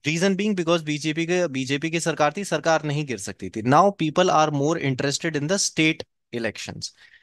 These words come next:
ठीक है, स्टेट इलेक्शंस में ज्यादा इंपॉर्टेंस दिखाएंगे, because अगर अभी पांच साल तक जो भी विधानसभा के इलेक्शन होंगे, उसमें अगर स्टेट स्ट्रॉन्ग होगा, then only ट्वेंटी नाइन में they will be able to get it।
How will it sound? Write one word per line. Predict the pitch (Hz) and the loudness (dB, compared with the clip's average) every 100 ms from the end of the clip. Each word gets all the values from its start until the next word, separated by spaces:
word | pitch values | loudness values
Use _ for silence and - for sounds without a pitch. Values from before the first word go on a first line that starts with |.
| _ | _
ठीक | 160 | 0
है, | 196 | 2
स्टेट | 185 185 190 | 4 4 6
इलेक्शंस | 185 175 - 175 175 | 6 6 4 2 4
में | 180 | 4
ज्यादा | 147 139 | 6 6
इंपॉर्टेंस | 156 143 131 139 147 143 - 123 | 4 0 0 0 0 -2 -6 -6
दिखाएंगे, | 127 139 139 165 | -4 0 0 -2
because | 160 147 147 | -4 -4 -2
अगर | 143 151 | -2 -2
अभी | 131 123 147 | -2 -2 -2
पांच | - 135 135 | 2 2 2
साल | 147 139 | -2 -2
तक | 151 | -4
जो | 135 135 | -4 -4
भी | 147 | -4
विधानसभा | 139 131 131 135 131 | -2 -2 -2 -2 -2
के | |
इलेक्शन | 139 127 123 143 | -4 -4 -4 -4
होंगे, | 135 139 | -2 -2
उसमें | 127 139 | -2 -2
अगर | 135 143 | 0 0
स्टेट | 135 - 151 170 | -2 0 0 0
स्ट्रॉन्ग | - 156 151 | 0 0 0
होगा, | 139 160 | -2 -2
then | 170 139 151 | 0 2 0
only | 151 160 | -2 -4
ट्वेंटी | 147 131 151 | -4 -2 -2
नाइन | 143 135 | 0 0
में | 151 | -2
they | 143 120 | -2 -4
will | 127 127 | -4 -4
be | 120 | -4
able | 113 | -6
to | 127 | -6
get | 95 82 | -6 -6
it। | 85 | -10